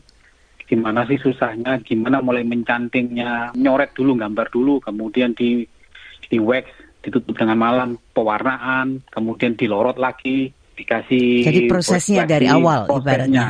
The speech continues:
Speaker 1: Jadi di situ ada edukasi, oh begini bikinnya. Dan mereka pasti akan lebih mengapresiasi dan akan tahu kenapa kok batik yang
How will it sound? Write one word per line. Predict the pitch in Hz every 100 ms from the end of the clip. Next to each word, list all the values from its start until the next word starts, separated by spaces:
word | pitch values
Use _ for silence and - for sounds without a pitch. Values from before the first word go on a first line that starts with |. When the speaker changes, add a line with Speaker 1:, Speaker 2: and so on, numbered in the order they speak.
| -
Speaker 1:
Jadi | 123 113 160
di | 139 131
situ | 143
ada | 143 131 127
edukasi, | 131 131 135 127 - 127 123
oh | 139 165
begini | - 123 - 156 143 151
bikinnya. | - 110 123 107 117 120 104 - - _
Dan | - 139 143 127 - - _ -
mereka | 139 143 - 143 143 127 -
pasti | - 110 - 135
akan | 120 120 117
lebih | - 113 - _ _ _ _ _ _ _ _ -
mengapresiasi | 123 117 117 127 110 127 139 143 165 135 156 - _ _ _ _
dan | 120 117
akan | 113 120
tahu | 117 156 156
kenapa | 117 131 165 165
kok | 147 135
batik | 113 107 151 151
yang | 139 131 156 139